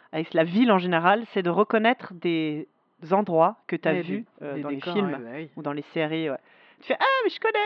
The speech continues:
Speaker 1: ah, mais je connais. » Ou à contrario, maintenant, quand je vais dans des films, « Ah, mais là, c'est à cet endroit-là. <laughs> C'est pas du tout à côté de l'endroit qu'ils ont montré tout à
Speaker 2: Un
Speaker 1: l'heure. »
Speaker 2: peu comme Tom
Speaker 1: <laughs>
Speaker 2: Cruise et sa vision de Paris, quoi.
Speaker 1: <laughs> Exactement,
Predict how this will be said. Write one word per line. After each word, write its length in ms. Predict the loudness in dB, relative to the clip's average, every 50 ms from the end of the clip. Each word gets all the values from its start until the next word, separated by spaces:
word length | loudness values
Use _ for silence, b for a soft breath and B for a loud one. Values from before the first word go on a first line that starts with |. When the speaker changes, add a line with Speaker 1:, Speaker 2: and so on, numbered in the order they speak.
| -2 -2
Speaker 1:
ah, 60 | -4 -2 -2 -2
mais 60 | -4
je 80 | -4 -6
connais. » 200 | -8 -8 -8 -8 B B B B
Ou 120 | 0 0 0 2
à 120 | 4 4 4
contrario, 720 | 4 4 0 4 8 8 10 10 10 8 8 8 8 6
maintenant, 380 | 6 4 2 4 4 2 2
quand 120 | 4 2 0
je 80 | 0 0
vais 60 | 0
dans 100 | 0 2
des 100 | 0 0
films, « 260 | 0 0 -2 -2 2 6
Ah, 160 | 8 8 8
mais 120 | 8 6
là, 100 | 4 2
c'est 120 | 2 0 -2
à 20 | -2
cet 220 | -2 -2 -2 0
endroit-là. 380 | 0 2 4 6 6 6 6 4 2 -2
<laughs> 340 | -10 -8 -6 -6 -6 -4 0
C'est 100 | -2 0
pas 140 | 2 2 2
du 120 | 2 0
tout 120 | -2 0 0
à 60 | 0
côté 300 | 2 2 0 2 2 0
de 60 | 2
l'endroit 260 | 2 2 6 6 4
qu'ils 180 | 4 2 -2 -4
ont 40 | -4
montré 240 | -4 -4 -4 -4 -6
tout 120 | -4 2 4
à 60 | 6
Speaker 2:
Un 20 |
Speaker 1:
l'heure. » 180 | 8 10 10 8
Speaker 2:
peu 60 | 8 6
comme 240 | 4 2 0 2
Tom 220 | 2 2 0 0 0
Speaker 1:
<laughs> 20 |
Speaker 2:
Cruise 260 | -4 -2 -2 -2 -2
et 60 | -2 -2
sa 140 | 0 0
vision 280 | 0 0 0 -2 -2 -2
de 60 | -4
Paris, 320 | -2 0 0 0 0 -2 -2
quoi. 200 | -4 -6 -6 -8 B B B B B B B B
Speaker 1:
<laughs> 400 | B B B B B B 8 8
Exactement, 640 | 8 6 8 8 8 8 8 4 6 8 10 8